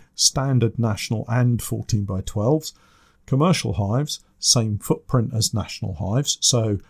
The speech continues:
there is some swappability there. And the honeypore poly Langstroths, not to mention, of course, the top bar hive. The honeypore hives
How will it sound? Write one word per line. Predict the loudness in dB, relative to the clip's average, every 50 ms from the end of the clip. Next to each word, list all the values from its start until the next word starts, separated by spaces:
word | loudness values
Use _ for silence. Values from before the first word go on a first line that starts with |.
| _ _ _
there | 0 2 2
is | 6 8 8 8
some | 8 6 4 4 2 -2 -2
swappability | -4 -4 -2 -2 -4 -2 -2 -2 2 2 2 2 2 0 -2 -6 -4 -2
there. | 0 0 0 0 -2 _ _ _ _ _ _ _ -2
And | 0 0 2
the | 2 2 0
honeypore | 0 0 0 0 2 0 -2 -2 -2 -2 0 0 0 -2 -4
poly | -4 -4 -2 -2 -2 -2 -4 -4
Langstroths, | -4 -2 -2 0 0 0 0 -2 -2 -4 -4 -6 -6 -8 -10 -10 -10 _ _ _
not | 0 0 0 0 -2
to | -4 -4
mention, | -4 -4 -4 -6 -6 -6
of | -6
course, | -4 -6 -6 -6 -8 -10
the | -10 _ -8 -2
top | 0 0 0 -2 _
bar | -6 -6 -6 -6 -8
hive. | -10 -10 -10 -10 -12 _ _ _ _ _ _ _ _ _ _ _ _ _ _ _ _ _ _ _ _ _ _ _ _ 0
The | 2
honeypore | 4 4 4 4 2 4 4 4 4 4
hives | 4 4 4 4 2 2 0 -2 -4